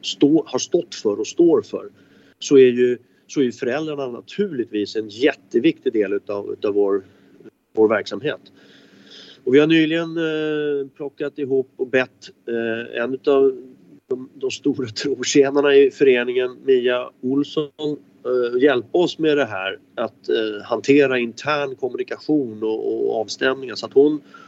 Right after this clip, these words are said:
hon har sedan ett par, tre veckor tillbaks nu börjat, eh, samordna, kalla till möten och se till att vi, att vi får med oss alla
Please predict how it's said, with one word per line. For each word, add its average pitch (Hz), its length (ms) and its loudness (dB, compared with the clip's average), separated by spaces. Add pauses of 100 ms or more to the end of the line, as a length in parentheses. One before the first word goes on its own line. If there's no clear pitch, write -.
(160)
hon 151 160 2
har 147 180 4
sedan 160 180 -2
ett - 180 -2
par, 127 120 -4
tre 120 180 -4
veckor 120 260 -6
tillbaks 110 460 -6
nu 104 240 -2 (600)
börjat, 117 520 0
eh, 110 380 -2
samordna, 110 580 -2
kalla 113 220 -4
till - 120 -6
möten 110 500 -4
och 104 80 -2
se - 80 -6
till 107 220 2
att 107 120 -4
vi, 110 240 0
att - 160 -10
vi 117 60 2
får 135 140 2
med 156 240 4
oss 147 140 -4
alla 98 360 -6